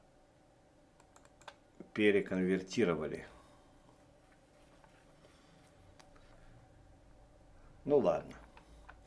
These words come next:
Итак, ребята, мы с вами, э, наша основная задача была это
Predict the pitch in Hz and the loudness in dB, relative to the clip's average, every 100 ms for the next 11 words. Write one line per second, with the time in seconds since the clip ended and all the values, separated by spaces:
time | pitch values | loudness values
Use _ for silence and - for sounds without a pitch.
0 | - - - - - - 123 151 165 139 | -20 -20 -20 -20 -20 -6 6 12 12 10
1 | 123 101 95 - - - - - - - | 8 8 8 4 -10 -16 -20 -20 -18 -18
2 | - - - - - - - - - - | -20 -20 -20 -20 -18 -18 -18 -16 -16 -16
3 | - - 143 160 - 143 143 131 117 107 | -10 0 4 4 8 10 12 10 6 2
4 | - 117 110 107 104 98 98 101 131 - | 0 2 4 6 6 8 6 6 8 8
5 | - 127 - 127 123 131 117 98 135 185 | 8 2 4 0 4 8 8 6 8 10
6 | 185 - 117 127 117 113 92 - - - | 10 8 4 4 6 8 6 2 -12 -20
7 | - - - - - - - 139 135 131 | -20 -20 -20 -20 -20 -20 2 4 6 8
8 | 110 107 - | 6 6 -2